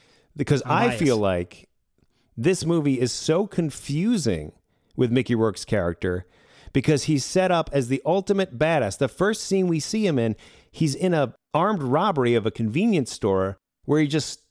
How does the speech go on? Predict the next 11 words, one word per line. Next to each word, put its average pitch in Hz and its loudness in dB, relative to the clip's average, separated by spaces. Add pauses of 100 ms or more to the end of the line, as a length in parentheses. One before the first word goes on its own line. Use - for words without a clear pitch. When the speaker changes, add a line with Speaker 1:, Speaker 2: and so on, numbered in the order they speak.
(120)
Speaker 1:
the - -4
guy's 160 0
got 147 2
a 127 0
gun 139 0
in 156 0
his 127 -4
face 151 0
and 117 0
he's 104 -2
like, 107 -2